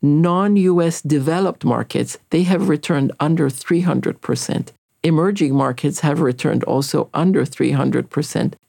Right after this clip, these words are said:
and China is about two hundred and thirty percent. So the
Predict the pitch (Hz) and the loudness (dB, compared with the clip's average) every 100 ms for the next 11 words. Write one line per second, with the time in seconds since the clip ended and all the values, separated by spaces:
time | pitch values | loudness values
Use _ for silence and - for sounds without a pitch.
0 | - 156 - 185 180 175 156 156 - 147 | -2 0 0 0 2 2 0 -2 -2 -2
1 | 143 - 127 120 - - 160 156 156 - | -2 -2 -2 -4 -4 -2 0 0 0 0
2 | 123 - 170 185 190 - - - - - | 0 0 0 0 -2 -4 -4 -6 -8 -10
3 | _ - - 170 | _ -6 -2 0